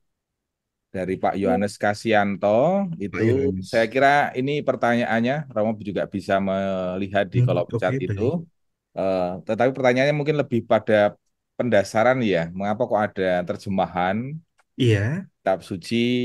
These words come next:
Speaker 1: yang pertama, kedua, ada perbedaan tentang penggunaan istilah-istilah dalam T B satu, T B dua, begitu. Eh,
Speaker 2: Oh, oke.
Speaker 1: ya, mungkin bisa diceritakan, Romo, karena kan,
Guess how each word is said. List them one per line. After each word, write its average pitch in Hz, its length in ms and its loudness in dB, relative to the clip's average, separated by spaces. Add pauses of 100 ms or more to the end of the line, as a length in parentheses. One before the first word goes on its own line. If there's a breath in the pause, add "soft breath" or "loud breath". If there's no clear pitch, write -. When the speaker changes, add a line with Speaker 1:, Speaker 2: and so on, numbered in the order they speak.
(220)
Speaker 1:
yang 85 200 -2
pertama, 107 400 0 (120)
kedua, 120 340 0 (100)
ada - 180 0
perbedaan 95 600 -2 (180)
tentang 101 340 -2
penggunaan 98 400 -2 (100)
istilah-istilah 107 1000 -2
dalam 85 500 -4 (100)
T - 40 -4 (180)
B - 20 -20 (200)
satu, 113 260 -6 (140)
T - 20 -14 (160)
B - 20 -10 (200)
dua, 123 600 2 (680)
begitu. 90 340 -6 (800)
Eh, 82 100 0
Speaker 2:
Oh, 127 300 4
oke. 92 460 -8 (280)
Speaker 1:
ya, 92 100 0 (440)
mungkin 120 220 -6 (140)
bisa 101 200 -4 (280)
diceritakan, 101 560 -6
Romo, 107 180 -2 (100)
karena 104 200 -2 (140)
kan, 139 140 0